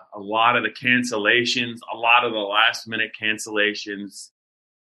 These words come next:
Greg, we talked about it. It was a big ask to, uh, get a, a football program that, you know, largely had been quarantining since June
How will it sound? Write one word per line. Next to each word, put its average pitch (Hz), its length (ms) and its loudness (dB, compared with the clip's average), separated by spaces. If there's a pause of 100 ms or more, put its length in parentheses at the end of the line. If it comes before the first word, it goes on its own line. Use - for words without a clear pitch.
(220)
Greg, 151 220 4
we 160 80 2
talked 170 340 2
about 139 320 6
it. 131 80 8
It 156 60 6
was 147 160 4
a 139 80 -2
big 143 260 4
ask 127 440 6 (320)
to, 113 340 0
uh, 101 140 -2 (100)
get 135 280 2
a, 110 120 -16 (200)
a - 160 -8
football 135 400 2
program 123 520 2
that, 110 160 -4 (260)
you 135 100 -2
know, 107 140 -2
largely 117 800 2 (840)
had 123 240 -6
been 120 120 -4
quarantining 117 600 -2
since 104 300 -18
June 104 540 -4